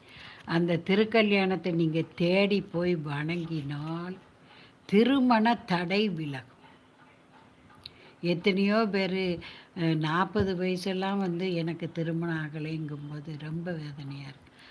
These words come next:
அவங்கெல்லாம் இந்த தே-, சுவாமிகளுடைய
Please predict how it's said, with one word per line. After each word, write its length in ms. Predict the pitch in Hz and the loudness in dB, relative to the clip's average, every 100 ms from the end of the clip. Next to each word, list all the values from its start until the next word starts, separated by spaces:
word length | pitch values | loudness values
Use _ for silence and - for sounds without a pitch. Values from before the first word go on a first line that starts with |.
| - - | -20 -2
அவங்கெல்லாம் 680 | 170 180 180 175 180 214 262 - - - - | 0 2 2 0 0 0 -2 -8 -20 -16 -4
இந்த 180 | 175 165 - | -2 -2 0
தே-, 360 | 180 165 160 147 - | 0 0 0 -4 -4
சுவாமிகளுடைய 920 | 190 170 208 214 196 185 170 165 165 | 4 6 6 4 0 -2 -2 -4 -4